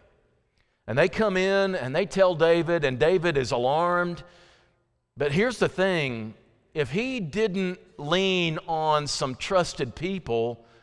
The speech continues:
there would have been a real mess in Israel. It would have fallen apart real early. But he trusted Nathan. He trusted Bathsheba, and he took on himself, and he said,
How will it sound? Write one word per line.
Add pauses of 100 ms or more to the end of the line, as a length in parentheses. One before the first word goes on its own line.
(300)
there
would
have
been
a
real
mess
in
Israel. (1120)
It
would
have
fallen
apart
real
early. (260)
But
he
trusted
Nathan. (240)
He
trusted (220)
Bathsheba, (240)
and
he
took
on
himself,
and
he
said,